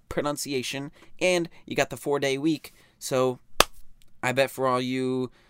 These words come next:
freaking full-time job workers, you guys had a blast of a weekend.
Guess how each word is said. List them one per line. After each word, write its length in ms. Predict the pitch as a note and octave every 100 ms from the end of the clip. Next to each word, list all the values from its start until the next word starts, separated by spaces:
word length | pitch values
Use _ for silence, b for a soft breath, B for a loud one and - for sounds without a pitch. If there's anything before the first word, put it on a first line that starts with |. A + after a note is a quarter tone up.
| b b b b _ -
freaking 640 | C#3+ B2 C3+ B2+ B2+ B2+ - _ -
full-time 480 | - C#3+ D#3 C3+ B2+
job 240 | D3+ C#3
workers, 360 | B2+ D3+ D3 -
you 80 | D3
guys 320 | D3+ C3+ - - _ - - - - - - -
had 140 | D3 C#3+
a 80 |
blast 400 | C#3 D3+ E3 E3
of 80 | E3+
a 60 | D#3+
weekend. 540 | F3+ E3 E3 C3 A2